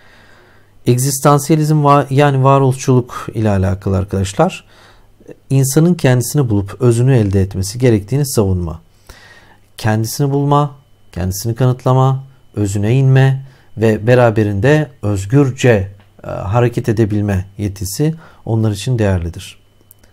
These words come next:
Fütürizm verilmiş, gelecekçilik diğer adıyla. Hız ve makinalaşma kavramlarını önemseyip ileriye bakma.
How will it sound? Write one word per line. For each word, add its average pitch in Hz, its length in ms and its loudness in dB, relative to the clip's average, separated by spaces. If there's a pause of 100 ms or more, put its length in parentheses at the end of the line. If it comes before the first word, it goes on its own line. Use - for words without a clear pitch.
(520)
Fütürizm 143 540 2
verilmiş, 95 420 -2
gelecekçilik 110 680 0
diğer 92 200 -2
adıyla. 98 520 -2 (280)
Hız 190 320 0
ve 151 120 6
makinalaşma 131 840 0
kavramlarını 104 640 0
önemseyip 101 600 -4
ileriye 120 360 4
bakma. - 400 -4